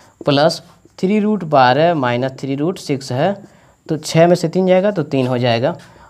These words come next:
और यहाँ माइनस फ़ोर रूट थ्री रूट सिक्स माइनस रूट टू बटा छः में से दो जाएगा तो यहाँ क्या हो जाएगा, चार हो जाएगा। ठीक है, इतना हो गया।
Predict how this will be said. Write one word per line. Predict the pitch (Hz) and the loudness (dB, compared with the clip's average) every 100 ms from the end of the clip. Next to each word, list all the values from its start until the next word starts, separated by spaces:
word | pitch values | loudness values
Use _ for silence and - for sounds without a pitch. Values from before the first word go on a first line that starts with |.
| _ | _
और | 147 151 | 4 4
यहाँ | 160 | 4
माइनस | 139 135 135 170 175 | 2 2 2 2 -2
फ़ोर | - 147 147 170 | -6 -4 0 0
रूट | 147 143 143 | 0 -2 -4
थ्री | - 131 117 135 - - _ - _ _ _ _ _ _ - | -6 -4 -2 -4 -8 -20 _ -20 _ _ _ _ _ _ 0
रूट | 156 180 175 | 4 4 2
सिक्स | - 202 202 | 0 0 0
माइनस | 151 127 120 139 139 - | 0 2 2 0 -4 -4
रूट | 147 170 202 - _ - _ | 0 0 -2 -12 _ -20 _
टू | 139 127 170 - _ _ _ _ - | -2 -2 -4 -8 _ _ _ _ -4
बटा | 135 170 131 113 | 0 4 4 2
छः | 117 - | -2 -4
में | 147 | -4
से | 147 | -4
दो | 139 | -4
जाएगा | 147 143 147 | -2 0 -2
तो | 151 | -4
यहाँ | 156 | -2
क्या | 170 | 0
हो | |
जाएगा, | 180 196 214 | 0 -2 -4
चार | - 135 120 | 0 2 2
हो | 107 | 0
जाएगा। | 107 98 98 95 _ _ _ _ _ _ | -8 -10 -12 -18 _ _ _ _ _ _
ठीक | 185 208 | 0 2
है, | 254 | 0
इतना | 185 190 185 | -2 -4 -4
हो | 143 | -2
गया। | 131 170 | -2 -4